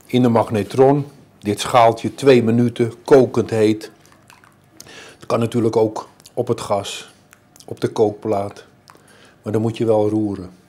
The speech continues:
Nu ga ik deze taart eruit zien te halen, maar ik wil hem wel heel houden. Hij is lekker krokant aan de onderkant. Zo. Dan moet je zien hoe enorm die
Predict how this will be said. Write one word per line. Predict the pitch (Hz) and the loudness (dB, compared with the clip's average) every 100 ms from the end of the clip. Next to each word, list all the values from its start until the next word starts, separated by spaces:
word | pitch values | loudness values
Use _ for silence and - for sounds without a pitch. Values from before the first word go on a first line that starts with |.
| _ | _
Nu | 131 147 | -2 0
ga | 156 | 0
ik | 139 - | -2 0
deze | 143 120 - - | 0 0 -6 0
taart | 135 104 92 - - 117 - - - - | 0 0 -4 -14 -8 -8 -8 -20 -20 -2
eruit | 120 135 135 - | 0 0 -2 -14
zien | - 156 143 | -8 -6 -2
te | 143 | -2
halen, | 139 143 151 | -2 -2 -2
maar | 160 | -4
ik | 117 | -4
wil | 120 | -2
hem | 110 113 | -2 2
wel | 120 | 2
heel | 110 117 139 | 4 4 4
houden. | 139 139 139 131 - | 2 0 -2 -6 -10
Hij | 113 117 | -2 -2
is | 117 | 0
lekker | 135 120 | -2 -2
krokant | - - 95 - 139 165 175 | -8 -6 -6 0 0 2 -2
aan | 170 | -2
de | 165 | -2
onderkant. | 160 160 147 165 202 - - - - - - - - - - - - - - - - - - - - - - - - _ _ - | -2 -6 -4 -4 -4 -10 -16 -14 -12 -12 -16 -18 -18 -16 -18 -12 -10 -10 -14 -20 -20 -20 -20 -20 -20 -20 -20 -20 -20 _ _ -20
Zo. | - - - - - _ _ _ _ | -14 -8 -8 -10 -20 _ _ _ _
Dan | 117 | -4
moet | 131 | -4
je | 131 | -2
zien | 135 - 208 220 208 - - - - - | -4 -2 -2 -2 -4 -10 -20 -20 -20 -20
hoe | - 123 160 180 180 - - | -10 0 2 2 -4 -18 -6
enorm | 135 143 151 170 185 175 147 | -2 0 0 2 2 2 0
die | 139 147 - | -2 -4 -6